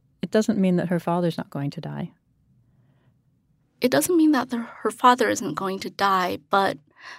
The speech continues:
Speaker 2: the movie gestures towards there's more. <laughs> There's more after this. And
Speaker 1: Mm-hmm.
Speaker 2: I think that message came to her at the, at the right time,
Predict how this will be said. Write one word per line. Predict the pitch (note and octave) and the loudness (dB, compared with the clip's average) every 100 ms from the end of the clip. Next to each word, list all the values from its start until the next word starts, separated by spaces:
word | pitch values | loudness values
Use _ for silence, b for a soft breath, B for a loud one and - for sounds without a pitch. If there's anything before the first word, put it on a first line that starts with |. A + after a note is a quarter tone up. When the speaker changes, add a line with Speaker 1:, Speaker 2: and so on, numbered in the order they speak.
| B _ - | B _ -6
Speaker 2:
the | A3+ | -2
movie | A3 A3 A3+ G#3+ | 2 2 0 -4
gestures | G#3 F#3+ G3 - - F#3+ | 0 0 2 0 0 -2
towards | - - - - - | -4 0 0 2 -2
there's | - G3 - | -2 -2 0
more. | G2+ G2 - - - | 0 4 4 2 -2
<laughs> | B B B _ _ B B B B - | B B B _ _ B B B B -8
There's | G3 | -4
more | G3 G3 - | -2 0 0
after | G3 - - | -4 -10 -14
this. | - - - - _ _ _ _ b b b b _ | -12 -14 -14 -18 _ _ _ _ b b b b _
And | - G3+ | 2 2
Speaker 1:
Mm-hmm. | G3 | 4
Speaker 2:
I | |
think | F#3 E3+ - - | 2 0 -6 0
that | G3+ F#3 - _ _ _ _ _ _ | 4 4 2 _ _ _ _ _ _
message | A3 G3+ F#3 F#3+ F#3 - | -2 0 0 -2 -4 -6
came | F3 F#3+ | -6 -6
to | F#3+ - | -4 -4
her | E3+ | -2
at | E3 D3+ | -4 -4
the, | - - - _ - - | -6 -6 -12 _ -16 -12
at | - | -10
the | |
right | - - - | -6 -8 -8
time, | - E4+ - - - | -6 -4 -4 -8 -14